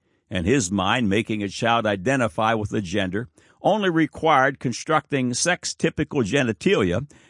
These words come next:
and creating a gender-appropriate environment for the child. The chosen gender for these children was often female,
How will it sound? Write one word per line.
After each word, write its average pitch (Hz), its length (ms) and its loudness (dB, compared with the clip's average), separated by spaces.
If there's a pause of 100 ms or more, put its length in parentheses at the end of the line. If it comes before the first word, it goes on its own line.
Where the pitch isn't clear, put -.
(100)
and 147 200 2
creating 170 560 2
a 143 140 4
gender-appropriate 156 1080 0
environment 123 680 2
for 135 160 -4
the 123 100 -6
child. 113 440 -2 (720)
The - 100 -6
chosen 107 540 2
gender 123 420 0
for 104 180 -4
these 104 240 0
children 110 420 -2
was 113 140 -2
often 104 420 2
female, 110 580 0